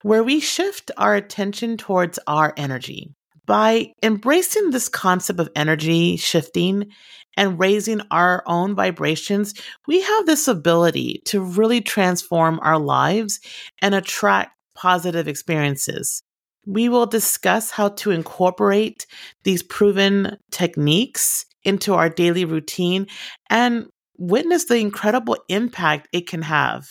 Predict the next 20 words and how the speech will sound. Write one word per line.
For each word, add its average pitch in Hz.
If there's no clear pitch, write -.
Is 214
it 240
possible 226
to 220
choose 233
to 208
be 214
the 190
energy 190
you 190
want 175
to 175
attract 160
and 180
watch 170
your 185
goals 170
become 175
accomplishments? 190
Absolutely. 151